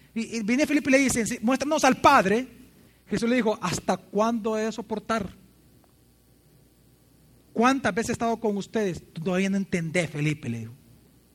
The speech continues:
"El que me ha visto a mí, ha visto al Padre". Es que la gloria de Dios solo se puede ver fuera de la doctrina,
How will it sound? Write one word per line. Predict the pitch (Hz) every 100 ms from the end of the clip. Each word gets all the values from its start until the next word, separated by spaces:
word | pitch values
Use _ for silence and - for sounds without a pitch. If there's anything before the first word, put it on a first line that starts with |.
| _
"El | 190 185 185
que | 196 185
me | 185
ha | 196
visto | 202 233 - -
a | 180
mí, | 180 208 165 165 160 _ _
ha | 143
visto | 131 123 165 202 -
al | 127 123
Padre". | - 147 98 87 127 131 - - - - - - - - - - - - - - - - - - - - - - _ - - - - -
Es | - -
que | - 240 - - _ _
la | 190 180
gloria | 151 143 196 220 233 214 214 202 -
de | 175
Dios | 160 185 196 175 - -
solo | - - - - 240 233 196
se | 180
puede | 170 185 175
ver | 170 165 127 - _ _ _ _ _ _
fuera | - 196 214 226
de |
la | 196
doctrina, | 175 160 - 262 160 127